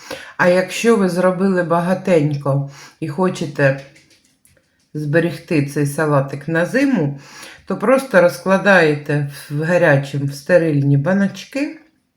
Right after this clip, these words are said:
і бажано поставити, простерилізувати, е, в залежності від того, яка баночка, да, там хвилин мінімум п'ятнадцять-двадцять,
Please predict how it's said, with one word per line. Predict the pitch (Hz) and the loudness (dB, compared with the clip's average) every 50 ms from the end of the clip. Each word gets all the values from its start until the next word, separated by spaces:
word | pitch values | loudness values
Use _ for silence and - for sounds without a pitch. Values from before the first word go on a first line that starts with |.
| _ _ _ _ _ _ _ _ _ _ _ _ _ - - - - - - - - - - - - _ _ _ - | _ _ _ _ _ _ _ _ _ _ _ _ _ -20 -20 -20 -20 -20 -20 -20 -20 -20 -20 -20 -20 _ _ _ -4
і | 214 247 269 262 | -2 0 0 0
бажано | 202 160 185 190 233 202 180 190 170 165 165 | 2 4 4 4 4 4 2 -2 0 -2 -4
поставити, | 147 - 160 143 - - 190 208 208 202 185 - 170 | -4 -6 -10 -8 -2 0 2 2 2 2 0 0 -2
простерилізувати, | 156 143 - 170 180 175 - - 180 170 165 165 165 165 160 147 139 160 151 156 190 220 220 - - 185 175 165 143 143 - _ - - - - - _ _ - | -4 -2 -2 -2 -2 -4 -4 -2 0 0 0 0 -2 -2 -4 -2 -2 -2 0 0 0 0 -2 -2 -4 -4 -4 -4 -6 -10 -18 _ -20 -20 -20 -20 -20 _ _ -10
е, | - 160 156 156 | -6 -4 0 0
в | 151 151 | 0 2
залежності | 151 180 175 180 185 170 147 175 165 151 143 - - 165 160 | 4 6 6 6 6 4 2 0 -2 -2 -2 -2 -4 -6 -6
від | 156 147 143 - | -6 -6 -6 -4
того, | 208 208 170 170 175 | -2 -2 0 0 0
яка | 156 151 147 147 - 151 | 0 0 0 -2 0 0
баночка, | 139 139 170 208 240 247 233 185 151 147 - - - - 151 143 139 139 135 131 131 135 | 0 2 2 2 4 4 2 2 0 -2 -6 -14 -8 -2 2 2 4 4 2 2 0 0
да, | 160 180 185 | -2 -2 -2
там | 185 - 147 135 139 139 135 139 - - | -2 -2 -2 -2 0 -2 -4 -4 -8 -10
хвилин | - 151 143 143 147 160 160 160 147 143 139 - - _ _ _ - - - _ _ _ _ _ - | -4 0 2 2 2 2 0 -2 -4 -8 -10 -12 -20 _ _ _ -20 -20 -20 _ _ _ _ _ -10
мінімум | - 156 170 180 180 170 156 147 147 143 139 143 139 | -6 -2 -2 0 0 2 2 2 2 2 2 2 2
п'ятнадцять-двадцять, | 151 147 147 165 156 143 143 - - - 143 135 147 165 196 226 233 233 - - 190 160 147 - - | 0 -2 -2 0 0 0 0 -2 -6 -10 -8 -4 0 0 0 0 0 -4 -8 -8 -8 -8 -8 -10 -20